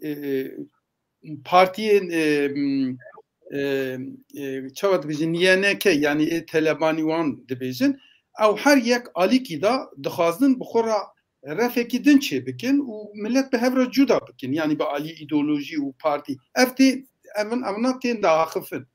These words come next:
یعنی گلک وانا وان پرساج می پرسی دکن.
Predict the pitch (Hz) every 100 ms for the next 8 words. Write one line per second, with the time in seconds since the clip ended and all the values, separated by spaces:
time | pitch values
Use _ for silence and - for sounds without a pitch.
0 | _ - 202 190 226 190 208 185 160 165
1 | 175 175 180 202 190 190 - - 262 226
2 | 208 240 247 233 - 127 127 127